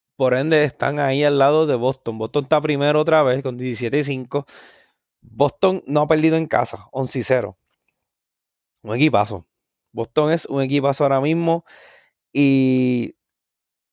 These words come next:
uno dice que no, pero esa cosa de Jrue Holiday, tenerlo en el equipo, eso es otro nivel, mano. De verdad que me encanta, me encanta y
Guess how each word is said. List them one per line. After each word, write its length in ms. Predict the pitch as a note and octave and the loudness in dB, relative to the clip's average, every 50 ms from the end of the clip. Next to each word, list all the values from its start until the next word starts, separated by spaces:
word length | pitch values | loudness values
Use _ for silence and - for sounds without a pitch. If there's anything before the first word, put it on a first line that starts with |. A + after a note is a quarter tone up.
| _ _ - | _ _ -6
uno 240 | C#3 D3 D3 D3 | -4 0 2 4
dice 300 | D3+ D#3+ D#3+ D#3 F3+ E3+ | 4 4 4 2 2 0
que 160 | D#3 E3 D#3+ C#3+ | 2 2 0 2
no, 180 | D3 D3+ D3+ | 0 0 0
pero 320 | D3 C#3 B2 A#2 A#2 A2 - | 0 2 2 2 0 0 -2
esa 360 | - B2 B2 - D3+ C#3+ C#3+ | -4 -4 -2 -2 -2 -2 -2
cosa 220 | D3+ D3+ - E3+ | -2 -2 0 0
de 120 | D3+ D3+ D3 | 0 2 0
Jrue 160 | D3 C#3+ C3 | -2 -2 0
Holiday, 460 | C3 C3+ C#3 C#3 C#3+ C#3+ D3 D3+ D3+ | 2 2 4 4 4 2 2 0 0
tenerlo 460 | D3 C3+ C3 A#2 A#2+ A#2+ B2+ C3 C3 C3+ | -2 -6 -6 -4 -4 -4 -4 -2 -2 -2
en 80 | C#3 | -2
el 100 | C#3+ C#3 | 0 0
equipo, 400 | C3+ A#2+ A#2+ C3 C3+ D3 C#3 C3+ | -2 -2 -2 -4 -6 -4 -6 -6
eso 160 | C3 - C3+ | -6 -6 -8
es 80 | B2 C3 | -6 -6
otro 220 | C#3+ B2+ C#3 B2 | -6 -4 -4 -4
nivel, 280 | A#2+ A#2+ A2 G#2 G#2 G#2 | -4 -4 -4 -4 -4 -4
mano. 320 | G2+ G#2+ G#2+ A2 A#2 - _ - - - - - - _ | -4 -6 -8 -8 -8 -12 _ -20 -20 -20 -20 -20 -20 _
De 140 | - A#2 B2+ | 0 2 4
verdad 320 | C3 B2+ A#2+ B2 B2+ C3+ | 4 4 4 2 2 2
que 160 | C#3 D3+ D3 | 2 2 2
me 100 | C3+ C3+ | 2 0
encanta, 560 | B2+ A#2+ A2 - C3 C3 C3+ C#3 B2 A#2+ A#2 A2 | -2 -4 -4 0 0 0 0 0 -2 -4 -4 -4
me 80 | A2 | -4
encanta 600 | G#2 G#2 - - B2 C#3+ E3 E3 - E3+ E3+ E3+ - | -8 -6 -2 -2 -2 -2 -2 0 0 2 2 0 -2
y 600 | - A#2 B2 A#2+ A#2+ A2+ A2 G#2+ G#2+ G#2+ G#2+ G#2+ | -2 -2 -2 -2 -2 -2 -2 -4 -4 -6 -8 -10